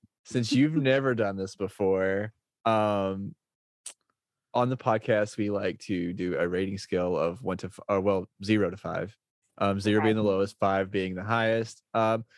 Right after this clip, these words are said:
Speaker 1: and we do a rating scale of whatever the film is that week. We base our rating out of something, like,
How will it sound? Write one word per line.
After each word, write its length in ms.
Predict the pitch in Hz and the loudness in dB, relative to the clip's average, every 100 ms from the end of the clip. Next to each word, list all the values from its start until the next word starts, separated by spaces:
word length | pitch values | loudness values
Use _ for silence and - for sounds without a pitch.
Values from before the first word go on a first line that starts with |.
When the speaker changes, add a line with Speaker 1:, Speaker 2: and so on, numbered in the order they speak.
| _ | _
Speaker 1:
and 80 | 147 | -2
we 60 | |
do 160 | 156 190 | 2 0
a 40 | |
rating 340 | 160 180 196 160 | 2 0 0 -4
scale 400 | - 147 143 139 | -4 0 0 0
of 360 | 127 123 120 127 | 0 -2 -4 -12
whatever 560 | 104 101 101 104 104 104 | -4 -2 0 0 0 -2
the 100 | 98 | -4
film 380 | - 104 101 98 | -4 -2 -2 -2
is 640 | 92 92 92 101 - - _ _ _ _ _ | -2 -2 -2 -8 -14 -20 _ _ _ _ _
that 240 | 110 101 85 | 0 0 -4
week. 340 | 110 113 127 - | -2 0 0 -2
We 80 | 127 | -2
base 460 | 110 104 104 - - _ _ _ _ | 0 -2 -4 -14 -20 _ _ _ _
our 80 | - 262 | -4 -2
rating 260 | 220 214 | -2 -2
out 80 | 196 | -4
of 80 | 170 | -4
something, 380 | - 156 - 143 | -4 -6 -6 -6
like, 240 | 131 120 | -6 -6